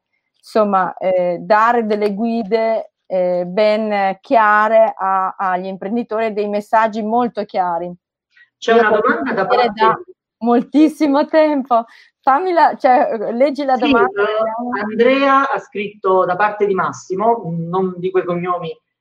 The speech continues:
Speaker 2: ma, eh, abbiamo inteso di chi parliamo forse. "Buongiorno, alla luce di quanto ascoltato finora, quali sono i consigli per un imprenditore che decide di iniziare a sviluppare la sua attività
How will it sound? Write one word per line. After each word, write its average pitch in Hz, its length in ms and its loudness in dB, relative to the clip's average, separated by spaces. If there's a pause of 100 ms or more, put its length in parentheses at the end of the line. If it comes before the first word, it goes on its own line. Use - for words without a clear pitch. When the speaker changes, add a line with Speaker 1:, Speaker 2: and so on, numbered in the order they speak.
(160)
Speaker 2:
ma, 156 300 -6
eh, 151 140 -10
abbiamo 147 640 -4
inteso 175 260 0
di 165 140 -2
chi 160 220 -6
parliamo 147 520 -2
forse. 139 360 -8 (440)
"Buongiorno, 196 600 4
alla 214 200 2
luce 294 240 2
di 220 100 -4
quanto 240 280 2
ascoltato 202 480 -2
finora, 143 580 -8
quali 277 220 2
sono 233 300 2
i 165 120 -8
consigli 240 640 -2
per 185 140 2
un 170 100 -8
imprenditore 170 580 2
che - 120 -4
decide 196 320 -2
di - 80 -4
iniziare 190 380 -2
a 165 40 0
sviluppare 160 540 -4
la 156 80 -4
sua 180 160 -6
attività 135 720 -10